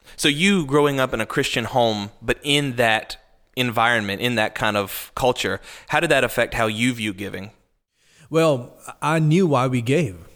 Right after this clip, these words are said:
Speaker 1: Yeah.
Speaker 2: Okay? It made a big difference in my life. I mean, we would do constantly, we would do things to help the helpless. Uh,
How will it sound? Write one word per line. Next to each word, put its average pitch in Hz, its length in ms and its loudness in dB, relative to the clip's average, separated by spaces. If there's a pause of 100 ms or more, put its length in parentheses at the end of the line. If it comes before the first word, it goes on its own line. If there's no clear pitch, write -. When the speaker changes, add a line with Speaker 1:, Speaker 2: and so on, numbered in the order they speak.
Speaker 1:
Yeah. 98 200 0 (180)
Speaker 2:
Okay? 131 320 2
It 135 120 0
made 131 200 4
a 123 60 2
big 131 280 2
difference 127 520 0
in 117 80 0
my 113 140 0
life. 120 360 2
I 120 40 0
mean, 120 180 2
we 135 120 6
would 135 200 2
do 120 140 0
constantly, 120 880 -4
we 117 100 0
would 113 140 0
do 123 120 0
things 98 520 -4 (560)
to 127 120 4
help 117 560 2
the 120 120 -2
helpless. 98 580 -2 (460)
Uh, 113 180 2